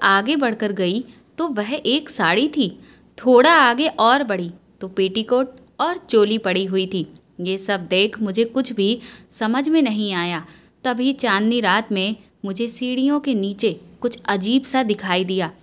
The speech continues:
मैंने जैसे ही पलट कर देखा तो मेरे होश उड़ चुके थे, क्योंकि वहाँ पर तो मेरा पति और मेरी जेठानी एक साथ, वह इस कदर खोए हुए थे कि उन्हें किसी भी चीज़ का होश नहीं था।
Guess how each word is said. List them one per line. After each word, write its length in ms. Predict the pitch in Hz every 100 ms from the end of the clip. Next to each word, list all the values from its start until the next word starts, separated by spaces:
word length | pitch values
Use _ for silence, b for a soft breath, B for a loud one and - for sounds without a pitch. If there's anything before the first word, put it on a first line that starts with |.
| b b 202
मैंने 220 | 233 311
जैसे 360 | 220 226 240 285
ही 160 | 254
पलट 360 | 277 190 190 226
कर 160 | 269 247
देखा 440 | 196 233 202 208 226 B B
तो 100 | 302
मेरे 240 | 311 320 330
होश 340 | 185 196 233 226
उड़ 80 | 196
चुके 300 | 190 185 185
थे, 160 | 185 156 B B -
क्योंकि 220 | 196 202
वहाँ 360 | 175 185 202 208
पर 120 | 208
तो 160 | 208 226
मेरा 260 | 208 185 202
पति 360 | 196 170 214 240 B B B -
और 260 | 254 285 302
मेरी 240 | 220 240
जेठानी 640 | 214 190 196 202 208 240 -
एक 240 | 214 240 240
साथ, 320 | - 175 208 - b b _
वह 120 | 220 240
इस 200 | 226 220
कदर 320 | 202 202 220
खोए 300 | - 254 294
हुए 260 | 262 208 196
थे 200 | 196 170 - B B -
कि 60 |
उन्हें 240 | 262 277 311
किसी 300 | 262 233 294
भी 120 | 269
चीज़ 360 | 262 226 233 240
का 180 | 220 233
होश 380 | 202 202 233 226
नहीं 260 | 185 190
था। 240 | 190 190